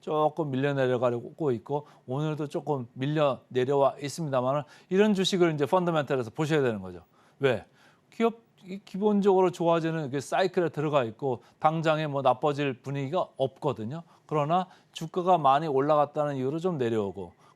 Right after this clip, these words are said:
그리고 그다음에 계속적으로 목표 주가가 올라갈 수도 있는데 지금 주가는 내려보니까 어떻습니까? 목표 주가 대비 괴리율이 더 커지고 커지고 하는 그런 국면이니까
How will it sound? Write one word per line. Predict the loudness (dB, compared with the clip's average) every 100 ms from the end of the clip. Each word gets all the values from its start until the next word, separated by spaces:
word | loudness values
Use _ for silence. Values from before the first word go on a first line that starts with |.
| -8
그리고 | -4 0 0 -2 _ _
그다음에 | _ 0 0 2 -4 -4 -10 _ _ _
계속적으로 | -6 -4 0 -2 0 0 0 0
목표 | -4 -2 -4
주가가 | -4 -6 -4
올라갈 | -4 -2 2 2 0
수도 | -2 -2 -2
있는데 | -2 -4 -4 -4 -6 _ _
지금 | -4 -4
주가는 | -6 -10 0 2 4
내려보니까 | 0 0 -2 -4 -4
어떻습니까? | -4 -6 -10 -12 -14 -18 _ _
목표 | -8 -4 0 0
주가 | -2 -4 -4
대비 | -2 0 0 0 -6
괴리율이 | -2 -2 0 -2 -4 -6 -10 _
더 | -12 -12 -12
커지고 | -6 -4 -4 -6 -8
커지고 | -8 -8 -6 -6 -8 _
하는 | -8 -6 -6
그런 | -6 -6
국면이니까 | -6 -6 -6 -6 -4